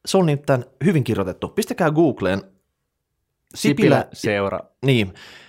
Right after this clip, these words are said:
Speaker 1: Sieltä se eka tai toka linkki löytyy. Ja tota, siinä kerrotaan, kuinka Sipilä vuoli miljoonansa. Ja se ei tullut ihan sillä tavalla kuin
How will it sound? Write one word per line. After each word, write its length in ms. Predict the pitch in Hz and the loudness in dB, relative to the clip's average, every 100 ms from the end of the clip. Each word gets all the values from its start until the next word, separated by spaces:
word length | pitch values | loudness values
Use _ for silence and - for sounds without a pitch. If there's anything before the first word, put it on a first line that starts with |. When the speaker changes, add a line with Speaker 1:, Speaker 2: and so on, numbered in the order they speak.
| _ - | _ -2
Speaker 1:
Sieltä 240 | 185 185 | 0 0
se 160 | 156 156 | 0 0
eka 160 | 175 | 0
tai 140 | 143 127 | -2 0
toka 260 | 131 123 | 0 0
linkki 280 | 110 107 107 | -2 -4 -2
löytyy. 300 | 110 104 101 | 0 0 0
Ja 80 | 92 | -4
tota, 300 | 90 87 92 82 _ _ - | -6 -4 -6 -6 _ _ -6
siinä 280 | 202 214 | 0 0
kerrotaan, 600 | 175 202 160 113 110 107 98 _ - | 2 0 0 -2 -2 -4 -8 _ -20
kuinka 580 | - 214 190 143 120 - _ - | -6 -2 -2 0 -2 -4 _ -8
Sipilä 640 | - - 190 180 127 107 - _ 117 | -6 -2 -4 -2 -2 -2 -4 _ -6
vuoli 480 | 135 160 123 107 - - | 2 2 2 0 -4 -2
miljoonansa. 720 | 123 123 98 90 80 80 98 - _ - | 2 2 2 0 -4 -8 -10 -14 _ -4
Ja 220 | 104 104 - - | -2 0 -4 -18
se 220 | - 151 143 | -6 -2 0
ei 120 | 156 | 0
tullut 300 | 156 175 151 | 2 2 2
ihan 240 | 147 139 113 | 2 0 -2
sillä 200 | 110 101 | -4 -4
tavalla 300 | 104 101 98 | -4 -4 -2
kuin 180 | 101 | -4